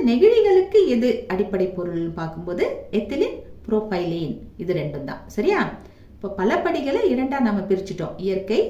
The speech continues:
செயற்கைன்னு. அடுத்தது இழைகள். இந்த இழைகளை நாம இரண்டு வகையா பிரிக்கலாம், இயற்கை இழைகள், செயற்கை இழைகள். மேல சொன்ன மாதிரியே தான்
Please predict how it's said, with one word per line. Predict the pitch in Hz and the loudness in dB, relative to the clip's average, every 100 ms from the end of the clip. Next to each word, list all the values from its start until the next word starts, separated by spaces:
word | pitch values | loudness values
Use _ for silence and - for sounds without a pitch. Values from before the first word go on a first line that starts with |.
| - | -4
செயற்கைன்னு. | - 165 - 151 143 202 381 - - - - - - - - - - | -6 -6 -6 -10 -6 -4 -4 -8 -16 -20 -20 -20 -20 -20 -20 -20 -12
அடுத்தது | - 240 339 220 294 381 | -4 -4 0 0 4 4
இழைகள். | 302 370 415 262 - - - - - - | 4 4 4 4 0 -4 -14 -20 -10 -2
இந்த | 370 440 220 | 2 2 2
இழைகளை | 262 427 427 359 185 320 | 4 6 6 4 0 -2
நாம | 302 277 392 | -2 0 0
இரண்டு | 339 381 359 | 2 0 0
வகையா | 262 277 285 | 0 -2 -2
பிரிக்கலாம், | 226 180 - 151 - - - - | 0 -2 -2 -6 -8 -16 -14 -4
இயற்கை | 247 294 294 254 226 | -2 -2 -2 -2 0
இழைகள், | 226 233 415 554 - | 0 0 0 -4 -4
செயற்கை | 392 349 294 208 | 0 0 0 0
இழைகள். | 180 170 156 135 - | 0 -2 -8 -10 -4
மேல | 208 247 240 | 0 2 0
சொன்ன | 233 220 | 0 0
மாதிரியே | 220 214 226 226 | 0 0 2 2
தான் | 220 | 2